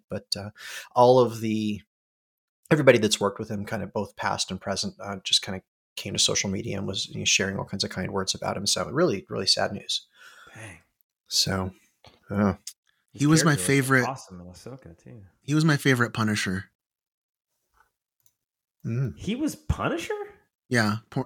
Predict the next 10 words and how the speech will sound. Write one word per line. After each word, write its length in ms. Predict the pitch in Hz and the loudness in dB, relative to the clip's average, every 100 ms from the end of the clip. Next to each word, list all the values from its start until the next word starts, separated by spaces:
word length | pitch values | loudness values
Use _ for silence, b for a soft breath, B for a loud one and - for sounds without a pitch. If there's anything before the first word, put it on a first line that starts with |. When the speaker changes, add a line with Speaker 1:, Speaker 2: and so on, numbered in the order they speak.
| - | 0
Speaker 3:
Punisher 360 | 147 147 151 | 2 2 0
Warzone 520 | 127 120 135 156 175 135 | 0 2 2 4 4 2
after, 680 | 127 - 135 127 123 113 | 0 0 0 2 2 0
um, 420 | 117 110 104 110 - _ _ _ _ _ _ _ _ 135 123 - _ | -2 0 -2 -4 -12 _ _ _ _ _ _ _ _ -12 -12 -14 _
Punisher 280 | - 160 160 | 0 2 2
Two 300 | 131 147 160 185 | 0 2 2 4
after, 520 | 127 - 139 127 117 | 2 2 2 2 2
what's 140 | 113 | 0
his 100 | 151 | -2
name? 240 | 156 175 | 2 2